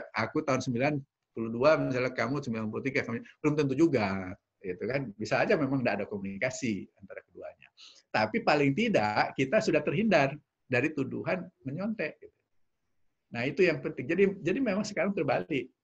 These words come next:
ininya. Jadi harus cepat dipublikasikan. Jadi, jadi ndak, ndak perlu khawatir, gitu. Jadi mungkin itu karena sudah melebihi waktu ya. Terima kasih banyak kepada semua yang sudah berpartisipasi. Saya secara pribadi ya senang sekali ya bisa bertemu banyak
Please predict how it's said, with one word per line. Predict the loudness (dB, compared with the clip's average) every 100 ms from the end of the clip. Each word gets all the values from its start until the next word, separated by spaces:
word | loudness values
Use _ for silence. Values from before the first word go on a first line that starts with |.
| _ _
ininya. | -8 -8 -8 -14 _ _ _
Jadi | -6 -4
harus | 0 0 0 -4
cepat | -12 -4 -4 -4
dipublikasikan. | -10 -10 -12 -12 -12 -14 -18 -20 -20 _ _
Jadi, | -12 -6 -6 -6 -14 _ _ _ -4
jadi | -2 0 2
ndak, | 2 0 -4
ndak | -8
perlu | -6 -6 -6
khawatir, | -6 -8 -8 -10 -12
gitu. | -16 -20 -20 -20 _ _ -2
Jadi | 4 4
mungkin | 4 2 4
itu | 4 4 4 4
karena | 2 0
sudah | -2
melebihi | -2 -2 -2 -4 -4
waktu | -4 -6 -2 2 4 4 4
ya. | 4 0 -4 -18 -20 _ _
Terima | -4 -2
kasih | -2 -2 0
banyak | 2 2 0 -2
kepada | -4 -2 -2
semua | -4 -8 -4 -2 -2
yang |
sudah | -4 -4
berpartisipasi. | -6 -6 -6 -6 -8 -8 -8 -6 -6
Saya | -6
secara | -6 -6 -6
pribadi | -6 -4 -2 0 0
ya |
senang | -2 -6 -6
sekali | -6 -2 -2
ya | -2
bisa | -8 -10 -10
bertemu | -8 -6 -2
banyak | -2 -4